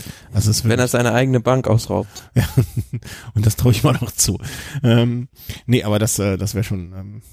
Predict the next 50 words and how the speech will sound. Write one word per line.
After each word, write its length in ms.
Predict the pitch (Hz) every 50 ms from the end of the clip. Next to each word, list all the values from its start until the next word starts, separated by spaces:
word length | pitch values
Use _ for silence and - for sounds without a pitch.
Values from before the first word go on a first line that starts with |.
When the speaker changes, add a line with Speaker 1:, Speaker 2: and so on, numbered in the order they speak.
| - -
Speaker 1:
ne, 260 | 123 - - - 127 - _ _ _ _ - - -
ne 180 | 120 113 107 107
richtige 280 | 101 - - 110 104 101
Nummer. 260 | 101 101 101 101 107 - - - - - - - - _ _ - _ - _ _ _ _ _ _ _
Also 200 | - 120 107 101 -
stell 220 | - - - - -
dir 60 | -
mal 60 | 107
vor, 120 | 95 113 110
sieben 440 | - - 131 139 160 170 170 170
Team 200 | 147 - - 139
Skys. 480 | 127 - - 131 113 107 104 - - - -
Oder 120 | 117 117
mach 120 | 120 131 -
einfach 200 | 143 147 123 110
sechs 320 | 113 113 127 - - -
und 140 | 104 107 104
gib 120 | - -
denen 180 | - 113 101 101
noch 160 | - - -
mehr 140 | - 73 82
Geld. 320 | 95 - - - - - _ - - - - - - - - - - - - - - - - - - - - -
Ähm, 260 | 117 110 110 170 170 - - - - 139 - - - - - - - - -
<laughs> 680 | - - - - - - - - - - - - - -
ja, 140 | - 120 -
haben 140 | - - 170
wir 40 | 220
noch 80 | 214 185
den 100 | 202 190
Punkt 180 | - 185 180
Diverses, 460 | - 151 127 123 135 139 117 107 - -
da, 160 | - 110 107
wo 120 | 113 120
wir 80 | 120 123
jetzt 100 | 117 -
wirklich 200 | 123 117 - -
alles 220 | 107 113 120 -
nur 100 | - 110
noch 140 | 110 110 -
unterbringen, 400 | 107 110 110 101 101 104 101 101
was 140 | 101 - -
uns 80 | 98
so 80 | - 85
unterstimmt. 460 | 95 107 107 95 98 95 92 92 - -
Äh, 260 | 117 135 120 113 113
äh, 260 | 113 - 107 101 101
mach 200 | 117 113 127 139
ich 80 | 147 -
das, 180 | 131 - -
äh, 260 | - 90 98 98 98